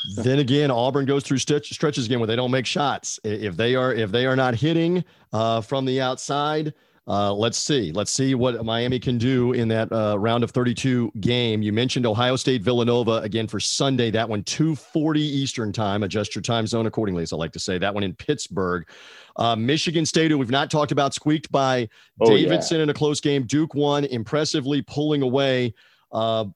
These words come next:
Speaker 2: from Cal State Fullerton. A-, any game could be Coach K's final game here, Ari. I know you and I have great
Speaker 1: Mm-hmm.
Speaker 2: affection for him. Uh, again, about a thirty-second answer.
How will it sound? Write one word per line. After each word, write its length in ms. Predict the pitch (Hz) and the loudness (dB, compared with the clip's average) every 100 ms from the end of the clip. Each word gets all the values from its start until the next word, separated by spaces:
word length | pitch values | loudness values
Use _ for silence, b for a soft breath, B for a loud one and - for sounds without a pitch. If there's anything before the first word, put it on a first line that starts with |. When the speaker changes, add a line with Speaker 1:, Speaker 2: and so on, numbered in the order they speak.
| 113 | -8
Speaker 2:
from 540 | - 143 131 123 120 107 _ _ _ | -4 0 0 0 -2 -6 _ _ _
Cal 240 | - 139 | -2 -2
State 240 | 139 151 131 | 0 0 0
Fullerton. 500 | 160 151 117 120 107 - | 0 0 0 -2 -2 -6
A-, 180 | 123 - | -8 -2
any 180 | 151 170 | 0 2
game 280 | 170 185 | 2 0
could 160 | 180 175 | 0 0
be 120 | 170 | 0
Coach 280 | - 175 - | 0 0 0
K's 240 | 180 165 | -2 -2
final 240 | - 175 170 | 0 0 2
game 260 | 175 190 | 2 2
here, 200 | 156 151 | 2 2
Ari. 240 | 139 143 139 | 2 2 2
I 40 | |
know 100 | 135 | 2
you 140 | 135 151 | 0 0
and 80 | |
I 80 | 151 | 2
have 140 | 147 98 | 0 0
great 140 | 156 | 0
Speaker 1:
Mm-hmm. 80 | 147 | 0
Speaker 2:
affection 300 | 165 - 135 | 0 -2 -4
for 100 | 135 | -2
him. 180 | 131 117 - | -2 -2 -2
Uh, 100 | 123 | -2
again, 260 | 120 143 | 0 0
about 180 | 123 120 | 2 0
a 40 | 110 | 0
thirty-second 520 | 143 143 - 143 139 | -2 0 0 0 0
answer. 440 | 156 151 123 117 | 0 0 -2 -2